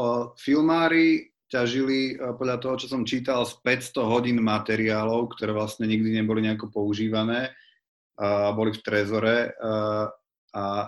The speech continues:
to je naozaj, že strašne veľa a strašne to je veľká výhoda toho, s čím mohli pracovať.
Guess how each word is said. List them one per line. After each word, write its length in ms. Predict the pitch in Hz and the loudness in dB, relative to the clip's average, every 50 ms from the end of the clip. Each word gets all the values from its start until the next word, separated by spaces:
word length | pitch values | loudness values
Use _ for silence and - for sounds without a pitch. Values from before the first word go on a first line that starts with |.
| - _ - | -8 _ -6
to 80 | 110 | -4
je 20 | 107 | -2
naozaj, 380 | 107 107 110 110 117 113 113 | 0 0 0 0 0 0 0
že 160 | 113 104 101 98 | 0 -2 -6 -8
strašne 480 | - - 107 110 110 - - 127 110 | -6 -4 -2 -2 -2 -2 -2 -2 0
veľa 420 | 110 107 107 110 110 113 117 120 120 | 0 0 2 2 2 2 2 0 -2
a 80 | 110 | -4
strašne 640 | 107 - - - 104 110 107 - - 117 107 107 - _ _ _ _ _ _ _ _ _ _ _ _ _ _ | -8 -10 -8 -6 -4 -4 -4 -4 -4 -4 -4 -4 -6 _ _ _ _ _ _ _ _ _ _ _ _ _ _
to 80 | - 110 | -4 -2
je 80 | 107 | 0
veľká 320 | 107 110 110 110 - 120 110 | 2 2 2 4 2 2 2
výhoda 400 | 110 110 110 117 117 113 107 107 | 4 4 2 2 2 0 -2 0
toho, 400 | 113 104 104 110 113 113 - - - _ - | 0 0 2 2 0 0 -4 -12 -20 _ -18
s 80 | - | -10
čím 160 | - - 120 113 | -6 -4 -2 0
mohli 160 | 120 123 113 | 0 0 0
pracovať. 640 | 113 110 104 101 101 - 123 127 135 139 147 143 | 0 -2 -2 -2 -2 -2 0 2 2 2 2 0